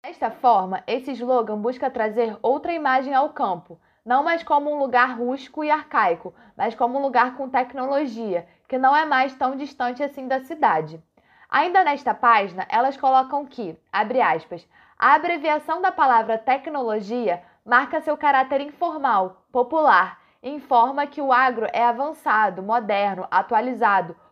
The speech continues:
possui qualidade, aponta para o digital, para o industrial. Além de tech, o agro é pop, popular, é do povo, é das massas, é de todos e está em tudo. Assim, a constância da informação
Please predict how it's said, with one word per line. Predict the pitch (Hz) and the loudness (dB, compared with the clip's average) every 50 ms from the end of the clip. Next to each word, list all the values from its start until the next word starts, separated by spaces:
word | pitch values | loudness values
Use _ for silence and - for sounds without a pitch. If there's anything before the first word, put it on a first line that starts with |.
| _ - | _ 0
possui | 254 247 247 254 - 262 254 | 2 2 2 2 -2 -6 -6
qualidade, | 262 262 254 254 294 311 240 - - 214 214 208 196 175 196 - | -2 0 2 2 2 0 0 0 2 2 2 0 0 -2 -2 -2
aponta | - 208 - - 226 233 226 220 254 | -2 0 0 0 -4 -2 -2 -2 -2
para | 254 233 233 247 | 0 0 0 0
o | 233 | -2
digital, | 208 233 214 262 262 262 262 240 208 214 208 208 | -4 -6 -8 -8 -6 -4 0 2 2 2 2 2
para | 214 214 208 214 | 0 -2 -2 -2
o | 214 | -4
industrial. | 208 226 220 - - 254 254 220 180 160 160 156 - _ _ _ _ _ _ - | -6 -10 -10 -10 -8 -2 0 2 2 2 0 -2 -8 _ _ _ _ _ _ -2
Além | - 233 269 285 330 320 | 0 2 2 2 0 -2
de | 247 - | -4 -8
tech, | - - 277 247 240 220 214 - - - - | -4 0 2 2 2 2 0 -4 -10 -14 -6
o | - 233 226 | 0 2 2
agro | 226 226 226 262 | 2 2 2 0
é | 277 269 | -2 0
pop, | 269 - 214 190 180 180 - 180 | 0 2 4 4 2 2 -2 -10
popular, | - - 226 220 226 - 269 254 208 170 160 170 165 - - | -8 -6 -6 -6 -4 -4 -2 2 2 2 2 0 -2 -6 -4
é | 208 214 | -4 -4
do | 208 254 | -4 -6
povo, | 254 - 240 226 240 247 254 240 240 | -6 -2 2 2 4 4 2 2 0
é | 226 | -2
das | 208 196 196 185 | -2 -4 -4 -4
massas, | 202 202 202 208 214 208 - 226 - _ _ _ _ - - | -4 -2 -2 -2 -2 -4 -8 -16 -16 _ _ _ _ -4 -2
é | 220 233 | -2 -2
de | 208 254 | -2 -4
todos | 254 - 233 226 247 262 294 - | -4 0 2 2 2 2 0 -4
e | - - 269 | -10 -10 -12
está | 262 262 - - 269 | -8 -4 -2 -2 -2
em | 330 330 | -4 -6
tudo. | - - 262 214 180 165 165 170 _ _ _ _ _ _ _ | -8 -8 -8 -6 -6 -8 -10 -12 _ _ _ _ _ _ _
Assim, | - 233 254 262 - 311 285 262 - - - | 2 2 2 2 -2 -6 -6 -6 -6 -2 0
a | 214 233 | 0 0
constância | - 277 262 269 254 - 269 254 285 277 349 | 0 0 -2 -2 -4 -4 -4 -4 -4 -2 -2
da | 285 285 269 | -2 -2 -2
informação | 254 - 262 233 208 202 202 202 - - 240 214 208 196 | -4 -4 -4 -2 0 0 0 0 0 0 0 0 0 -2